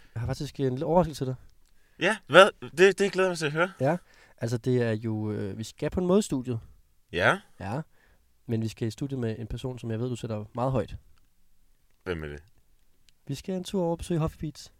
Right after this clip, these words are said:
Speaker 2: Nej,
Speaker 1: Jo.
Speaker 2: det er løgn.
Speaker 1: Det er rigtigt.
Speaker 2: Skal vi besøge Huffy
Speaker 1: Vi skal
Speaker 2: Beats?
Speaker 1: besøge Huffy Beats.
Speaker 2: Og det har du ikke sagt til mig i forvejen?
Speaker 1: Jeg tænkte, det skulle være en overraskelse. Du havde en overraskelse sidste gang til mig, om jeg skulle være artist, og nu er det mig, der har en overraskelse til dig, om at du skal
Speaker 2: Ej,
Speaker 1: besøge
Speaker 2: det er jo,
Speaker 1: Huffy Beats.
Speaker 2: jeg er jo helt, øh, jeg blev helt starstruck.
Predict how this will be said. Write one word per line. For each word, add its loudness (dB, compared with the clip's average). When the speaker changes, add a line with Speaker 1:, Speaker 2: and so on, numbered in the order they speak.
Speaker 2:
Nej, 12
Speaker 1:
Jo. 6
Speaker 2:
det 8
er 8
løgn. 12
Speaker 1:
Det -4
er 4
rigtigt. 0
Speaker 2:
Skal 0
vi -2
besøge 4
Huffy -4
Speaker 1:
Vi -6
skal -12
Speaker 2:
Beats? -4
Speaker 1:
besøge 0
Huffy -4
Beats. -10
Speaker 2:
Og 4
det 6
har 8
du 8
ikke 4
sagt 6
til 0
mig 2
i 2
forvejen? -2
Speaker 1:
Jeg -2
tænkte, 0
det -6
skulle -2
være 4
en 4
overraskelse. -2
Du 2
havde 6
en 10
overraskelse 8
sidste 0
gang 0
til -4
mig, 4
om 2
jeg 2
skulle -4
være 0
artist, -4
og -4
nu 2
er 2
det 2
mig, 4
der 4
har 0
en 2
overraskelse 0
til 0
dig, 2
om 0
at -2
du -2
skal -8
Speaker 2:
Ej, -2
Speaker 1:
besøge 2
Speaker 2:
det 4
er -2
jo, -2
Speaker 1:
Huffy -8
Beats. -16
Speaker 2:
jeg 2
er 2
jo -2
helt, -2
øh, 0
jeg -10
blev 0
helt -4
starstruck. 0